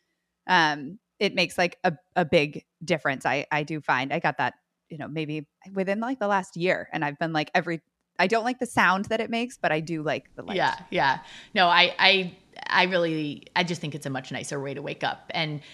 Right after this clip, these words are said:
Speaker 2: yeah, having to
Speaker 1: Mm-hmm.
Speaker 2: wake up in the pitch black and then try to, you know, get yourself up and figure out the light
Speaker 1: Mm.
Speaker 2: situation can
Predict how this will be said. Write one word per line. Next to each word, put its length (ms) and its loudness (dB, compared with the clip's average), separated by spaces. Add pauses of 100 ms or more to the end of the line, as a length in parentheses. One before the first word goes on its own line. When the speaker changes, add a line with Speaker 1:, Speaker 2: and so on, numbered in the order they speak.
Speaker 2:
yeah, 180 4
having 360 6
to 100 -2
Speaker 1:
Mm-hmm. 640 -2
Speaker 2:
wake 220 0
up 100 -2
in 80 -6
the 60 -6
pitch 240 -10
black 360 0
and 120 -8
then 120 -8
try 200 -6
to, 60 -10 (260)
you 100 -14
know, 140 -14 (560)
get 140 -4
yourself 340 -6
up 180 0
and 100 -6
figure 200 -4
out 100 -4
the 60 -12
light 180 -6
Speaker 1:
Mm. 60 -12
Speaker 2:
situation 540 -8
can 340 -12